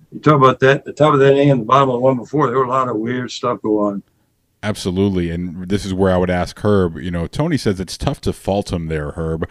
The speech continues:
Speaker 2: Do you agree? <laughs> And we both would unanimously say, yes,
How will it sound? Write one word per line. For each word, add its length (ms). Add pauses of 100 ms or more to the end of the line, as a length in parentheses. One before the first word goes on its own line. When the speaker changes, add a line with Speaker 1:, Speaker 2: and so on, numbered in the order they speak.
(260)
Speaker 2:
Do 120
you 220
agree? 520 (260)
<laughs> 240
And 380
we 140
both 320
would 240
unanimously 640
say, 360 (920)
yes, 680